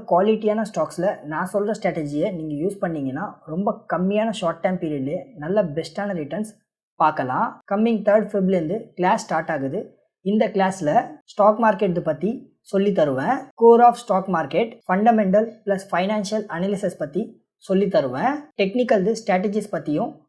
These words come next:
சொல்லுவேன். மல்டி பேக்கர் ஸ்டாக் எப்படி ஃபிகர் அவுட் பண்றது, டிவிடெண்ட் தர ஸ்டாக்ல எப்ப ட்ரேட் பண்ணணும், நம்ம ஒரு ஸ்டாக்கை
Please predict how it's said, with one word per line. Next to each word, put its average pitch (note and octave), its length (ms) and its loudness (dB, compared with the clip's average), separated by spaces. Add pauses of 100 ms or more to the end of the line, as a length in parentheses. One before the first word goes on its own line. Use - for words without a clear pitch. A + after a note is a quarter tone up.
(140)
சொல்லுவேன். E3+ 440 0 (320)
மல்டி G#3 320 2
பேக்கர் A3 260 2
ஸ்டாக் G#3 260 2 (280)
எப்படி G#3 300 0
ஃபிகர் G#3+ 240 2
அவுட் G3+ 180 0
பண்றது, D3+ 360 0 (360)
டிவிடெண்ட் A3 420 4
தர G3 220 2
ஸ்டாக்ல E3 340 0 (500)
எப்ப F3 280 4
ட்ரேட் G3 280 2
பண்ணணும், C#3+ 440 -2 (220)
நம்ம F#3 280 4
ஒரு F3+ 160 2
ஸ்டாக்கை G3+ 380 4